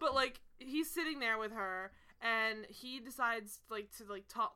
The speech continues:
tell her a little bit about what was going on with Emma and how he feels stupid about the situation, and I felt bad, and she blah, blah. And then she kinda is like, "I understand." And she kinda just, like, puts the arm around his shoulder and gets a little closer and then just starts making, like, it's not like, like, I wanna make sure we're clear that Sean's,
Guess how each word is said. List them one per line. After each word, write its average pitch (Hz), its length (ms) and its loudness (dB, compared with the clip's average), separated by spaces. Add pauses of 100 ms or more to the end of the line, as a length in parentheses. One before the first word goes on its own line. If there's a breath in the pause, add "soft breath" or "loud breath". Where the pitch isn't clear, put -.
(100)
tell 269 200 4
her 254 80 6
a 247 40 4
little 240 200 -6
bit 226 100 0
about 208 280 2
what 151 120 -10
was - 120 -16
going 208 160 -6
on 190 60 -2
with - 180 -8
Emma 214 200 -2
and 202 100 -8
how 196 60 -6
he 196 80 -10
feels 196 220 -12
stupid 208 360 -10
about 196 220 -10
the 196 40 -18
situation, 220 600 -10 (200)
and 190 160 -12
I 202 40 -14
felt - 180 -18
bad, 208 480 -4
and 185 280 -16
she - 120 -20
blah, 117 200 -10
blah. 214 380 0 (480 soft breath)
And 254 160 -2
then 226 440 2 (320)
she 254 220 -10
kinda 277 160 0
is 247 80 -4
like, 240 180 -6
"I 277 180 -4
understand." 208 680 -8 (260 soft breath)
And 226 100 -16
she 233 80 -14
kinda 262 180 -4
just, 240 100 -4
like, 247 120 -6
puts 254 200 -12
the 247 120 -8
arm 220 300 0
around 214 240 0
his 220 100 -10
shoulder 190 560 -6 (220 soft breath)
and 226 100 -10
gets 214 160 -6
a 220 40 -8
little 220 160 -2
closer 202 460 -4
and 208 120 -8
then 202 120 -4
just 202 100 -12
starts 196 160 -10
making, 185 200 -12
like, 233 120 -6
it's 254 120 -8
not 262 220 6
like, 240 320 -4 (300)
like, 233 300 -4
I 262 100 6
wanna 285 160 2
make 269 120 -2
sure 294 180 -6
we're 233 80 -2
clear 233 280 -4
that 196 180 -10
Sean's, 220 360 -2